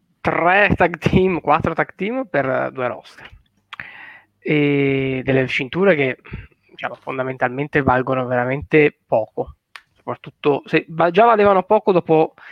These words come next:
lo scambio tipo figurine, eh, all'ultimo draft, eh, proprio siamo arrivati alla, all'apoteosi totale del, del valore dei titoli.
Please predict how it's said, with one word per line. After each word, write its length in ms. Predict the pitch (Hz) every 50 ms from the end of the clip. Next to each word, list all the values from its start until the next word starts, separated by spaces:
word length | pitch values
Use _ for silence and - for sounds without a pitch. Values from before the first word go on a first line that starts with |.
| - - _
lo 80 | - 156
scambio 1400 | - - - 170 165 170 175 175 160 170 170 160 160 160 156 156 151 151 151 147 143 139 135 139 135 131 127 127 - _ _ _ - - - _ _ _ _ _
tipo 220 | - 175 - - 147
figurine, 840 | 143 165 160 151 160 156 156 170 175 175 175 175 170 165 170 170 -
eh, 100 | - 156
all'ultimo 480 | 143 143 139 151 147 - 143 139 131
draft, 440 | 127 135 143 151 160 - - _ -
eh, 500 | 156 151 151 151 - 135 123 120 123 - -
proprio 520 | - 131 - - 147 139 135 127 131 135 131
siamo 180 | - 131 127
arrivati 420 | 123 127 127 127 127 123 - 131 131
alla, 480 | 123 123 120 120 127 127 123 120 120 - _ _ _ _ _ _ _ _ _ _ _ _ _ - - -
all'apoteosi 760 | 135 120 127 - - 147 139 - 151 147 151 151 147 151 -
totale 540 | - 147 - - 156 143 139 139 135 139 135
del, 140 | 131 127
del 280 | 139 135 143 143 135 135
valore 240 | 135 143 135 135 139
dei 140 | 143 143 135
titoli. 440 | - - 135 - - 151 156 151